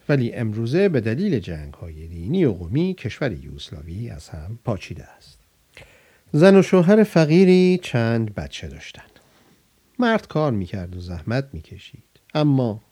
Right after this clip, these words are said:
بازم نمی‌تونست شکم زن و بچه‌هاش رو سیر کنه. گاهی اونقدر از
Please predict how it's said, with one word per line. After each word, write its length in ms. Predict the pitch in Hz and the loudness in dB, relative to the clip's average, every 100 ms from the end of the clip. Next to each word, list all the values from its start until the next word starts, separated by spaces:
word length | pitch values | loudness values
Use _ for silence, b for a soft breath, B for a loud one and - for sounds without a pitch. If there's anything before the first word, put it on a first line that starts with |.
| _ | _
بازم 420 | 135 214 131 90 87 | 2 2 2 -2 -4
نمی‌تونست 640 | 117 87 - 76 80 _ b b - | -6 -6 -10 -16 -18 _ b b -6
شکم 420 | - 156 202 156 | -4 0 2 2
زن 200 | 104 98 | 0 -4
و 60 | 87 | -6
بچه‌هاش 520 | 80 - 92 87 - | -10 -14 -14 -14 -16
رو 240 | - 82 - - | -16 -16 -18 -20
سیر 360 | - - 80 _ | -16 -16 -18 _
کنه. 100 | _ _ _ _ _ _ _ B B B B B B B | _ _ _ _ _ _ _ B B B B B B B
گاهی 220 | 190 190 | 6 10
اونقدر 760 | 185 156 139 165 175 175 165 | 10 8 6 4 4 4 2
از 60 | 143 | 0